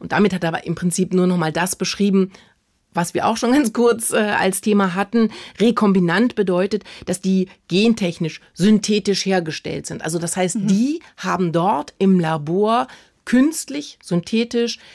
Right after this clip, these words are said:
Speaker 1: hergestellt die Scharnierstelle, an die die menschlichen Antikörper andocken,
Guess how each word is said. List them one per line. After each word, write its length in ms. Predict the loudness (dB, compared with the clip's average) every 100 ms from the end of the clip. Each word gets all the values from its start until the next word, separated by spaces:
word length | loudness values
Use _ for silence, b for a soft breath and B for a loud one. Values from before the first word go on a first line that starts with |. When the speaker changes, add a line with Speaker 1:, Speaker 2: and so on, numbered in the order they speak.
| b
Speaker 1:
hergestellt 880 | 2 2 4 0 2 0 4 2 0 b b _ 0
die 240 | 0 0 -8 -8
Scharnierstelle, 960 | 0 4 4 4 0 -2 0 2 0 B B 0
an 160 | 0
die 160 | 0 0
die 80 | 0
menschlichen 880 | 0 -2 -2 -6 -4 -4 -4 -6 B B B 0
Antikörper 600 | 0 0 -2 -4 -2 2
andocken, 520 | 4 4 2 0